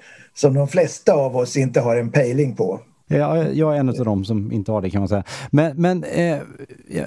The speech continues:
Speaker 2: jag måste fråga, klimatförändringarna, hur har det påverkat de här arterna? Eller minskar antalet arter och har de förflyttat sig? Och hur, hur ser det ut?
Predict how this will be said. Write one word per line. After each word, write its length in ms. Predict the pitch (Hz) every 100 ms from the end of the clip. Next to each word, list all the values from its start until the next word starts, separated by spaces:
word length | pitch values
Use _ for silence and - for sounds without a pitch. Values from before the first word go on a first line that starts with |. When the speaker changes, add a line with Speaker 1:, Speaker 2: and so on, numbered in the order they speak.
| - -
Speaker 2:
jag 80 |
måste 240 | 151 147 143
fråga, 340 | - 139 135 - - - - 185 -
klimatförändringarna, 1040 | - 175 185 160 - 180 202 175 131 110 104
hur 220 | 110 160
har 100 | 156
det 160 | 156 165
påverkat 680 | - 139 120 110 - 110 -
de 140 | 107
här 240 | 107 113
arterna? 380 | 98 - 98 104
Eller 240 | 104 117 127
minskar 560 | 131 135 110 - 160
antalet 440 | 151 120 120 107 123
arter 440 | 107 - - 107
och 200 | 110 104
har 140 | 113
de 140 | 113 104
förflyttat 760 | 123 - 135 127 _ - 117
sig? 260 | - 113 107
Och 160 | 117 120
hur, 280 | 123 127
hur 80 | 127
ser 160 | - 143
det 60 |
ut? 340 | 127 98 -